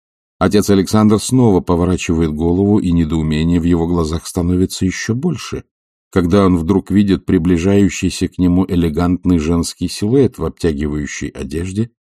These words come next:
на фоне света, идущего из конца тоннеля. Причем женщина не идет, а бежит трусцой.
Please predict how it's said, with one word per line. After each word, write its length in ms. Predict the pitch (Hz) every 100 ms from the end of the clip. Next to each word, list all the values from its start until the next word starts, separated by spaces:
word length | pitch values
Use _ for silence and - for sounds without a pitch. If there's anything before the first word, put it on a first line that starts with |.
| _ _ 90
на 120 | 95
фоне 300 | - 95 92
света, 460 | - 82 76 -
идущего 640 | 92 90 76 71 - 85 87
из 200 | - -
конца 400 | - 90 - 67
тоннеля. 640 | - 73 71 - - - - _ _ _ _ _ _ _ _ -
Причем 460 | 90 - 101 92
женщина 600 | 78 104 95 - 95 95
не 300 | 95 98 95
идет, 320 | 95 147 123
а 60 | 80
бежит 500 | 69 80 87 95 _
трусцой. 720 | - 110 - - - - -